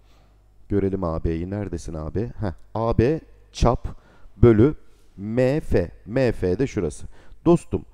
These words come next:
şu çizdiğim uzunluk bu dikdörtgenin köşegeni. Şu çizdiğim uzunluk da bu dikdörtgenin köşegeni. Demek ki bunlar birbirine eşit. Çünkü dikdörtgen,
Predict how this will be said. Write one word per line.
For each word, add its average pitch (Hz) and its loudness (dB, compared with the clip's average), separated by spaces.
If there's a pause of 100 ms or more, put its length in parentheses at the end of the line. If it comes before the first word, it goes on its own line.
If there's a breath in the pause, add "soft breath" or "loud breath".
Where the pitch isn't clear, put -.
(220 soft breath)
şu - -6
çizdiğim 123 -4
uzunluk 123 -4
bu 175 2
dikdörtgenin 127 -2
köşegeni. 104 -2 (760 soft breath)
Şu - -4
çizdiğim 160 -2
uzunluk 156 -4
da 107 4
bu 107 2
dikdörtgenin 92 -2
köşegeni. 113 -2
Demek 143 -2
ki 135 -4
bunlar 123 -2
birbirine 117 -2
eşit. 104 -6
Çünkü 95 -8
dikdörtgen, 117 -2